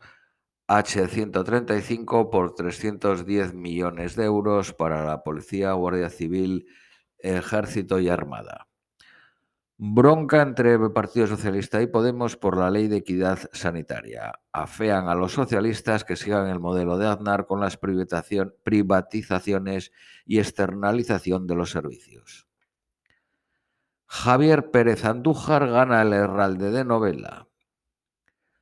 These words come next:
Periódico Casa-, eh, periódico El País. Casado impone silencio sobre Ayuso sin ceder en su pugna.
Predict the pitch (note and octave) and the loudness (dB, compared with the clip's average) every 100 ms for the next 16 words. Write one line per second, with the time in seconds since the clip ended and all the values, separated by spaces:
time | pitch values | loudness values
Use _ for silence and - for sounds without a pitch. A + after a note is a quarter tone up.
0 | _ _ - A2+ B2+ C#3 C#3 A#2+ B2+ A#2 | _ _ 0 2 4 4 4 0 -2 0
1 | G#2+ G2 - - F#2 F2+ G2 G#2 A2 G2 | -4 -2 -6 -4 -4 -2 0 0 0 -2
2 | D#2 - - - - G2 G#2+ C3+ C#3 C3 | -2 -8 -14 -10 0 0 2 2 4 4
3 | A#2 A2+ A2 F#2+ G#2 G2+ G#2 G2 C3+ B2 | 2 0 0 -2 0 0 0 0 2 4
4 | A2+ A#2+ B2 B2+ A2+ A#2+ B2+ - G#2+ G#2 | 4 4 2 2 0 0 -6 0 2 2
5 | G#2+ G2+ - F#2 - C#2 C2 A1 A1 | 2 0 -2 -6 -4 -8 -8 -14 -16